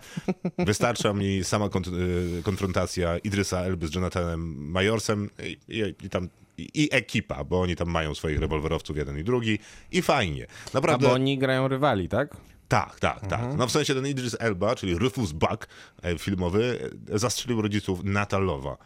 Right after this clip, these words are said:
Speaker 1: No więc
Speaker 2: Mhm.
Speaker 1: Nat Love zbiera ekipę, żeby wyjaśnić Rufusowi Buckowi, że popełnił swój życiowy błąd i to będzie jego ostatni błąd, bo go po prostu zastrzeli.
Speaker 2: Warto było nie popełniać tego błędu.
Speaker 1: Tak, tak,
Speaker 2: Mhm.
Speaker 1: dokładnie, dokładnie. No i tam, wiesz, e,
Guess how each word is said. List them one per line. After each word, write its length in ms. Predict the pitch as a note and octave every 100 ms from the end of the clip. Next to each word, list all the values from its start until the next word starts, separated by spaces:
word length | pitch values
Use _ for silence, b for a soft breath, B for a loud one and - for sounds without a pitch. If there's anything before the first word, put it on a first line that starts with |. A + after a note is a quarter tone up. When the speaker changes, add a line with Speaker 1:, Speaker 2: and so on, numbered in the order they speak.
| B B -
Speaker 1:
No 60 |
więc 120 | B2+ A2+
Speaker 2:
Mhm. 220 | A#2 A#2
Speaker 1:
Nat 100 | G2+
Love 240 | F#2 F#2
zbiera 300 | E2+ F2+ F#2
ekipę, 480 | E2+ - E2+ G2 A2
żeby 140 | A2 A2
wyjaśnić 340 | A2+ G2+ A2+
Rufusowi 420 | G#2+ A#2 G#2+ G2
Buckowi, 320 | G2 F#2+ F#2 G2+
że 80 |
popełnił 460 | F#2+ F#2 G2 G2 G2
swój 200 | - G2+
życiowy 320 | F#2 F#2+ F2+
błąd 220 | D#2+ F#2
i 60 | F#2+
to 60 | F#2
będzie 180 | F#2
jego 160 | F2+ F2+
ostatni 340 | F2 D#2+ -
błąd, 280 | D2+ E2+ G2 B B B -
bo 80 |
go 100 | A2
po 60 | G#2+
prostu 240 | F#2+ -
zastrzeli. 280 | F2+ C3 B2+
Speaker 2:
Warto 180 | C#3+ B2+
było 180 | B2+ B2+
nie 120 | C3
popełniać 480 | C#3 C3 F#2 E2 -
tego 140 | D#2
błędu. 240 | D2+ D2 C#2+
Speaker 1:
Tak, 200 | B2 D#2
tak, 140 | G2 D#2
Speaker 2:
Mhm. 80 |
Speaker 1:
dokładnie, 400 | E2+ G#2 - D2+
dokładnie. 420 | D2 D#2 A#1+ B1+ - B B -
No 80 |
i 120 | A3+ F#3+
tam, 400 | D#3+ D3 B2 G2+
wiesz, 300 | C#2+ - -
e, 280 | - -